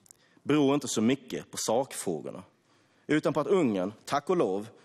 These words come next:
valt en annan väg än det vänsterliberala massinvandringsväg som Västeuropa valt. En E U-parlamentariker, Manfred Weber,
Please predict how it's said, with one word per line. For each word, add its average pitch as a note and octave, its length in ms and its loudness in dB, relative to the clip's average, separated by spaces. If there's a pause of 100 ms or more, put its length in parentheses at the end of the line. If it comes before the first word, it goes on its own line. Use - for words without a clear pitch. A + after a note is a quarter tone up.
(160)
valt F3 280 2
en D#3+ 80 0
annan E3 220 2
väg A2 300 0 (400)
än A#2 80 0
det A2+ 80 2
vänsterliberala A#2 580 0
massinvandringsväg G2+ 1040 0
som G#2 320 -6
Västeuropa A2 540 -4
valt. - 460 -6 (760)
En A2+ 140 0
E D3+ 160 4
U-parlamentariker, A#2 720 0
Manfred A2+ 340 0
Weber, A2 360 0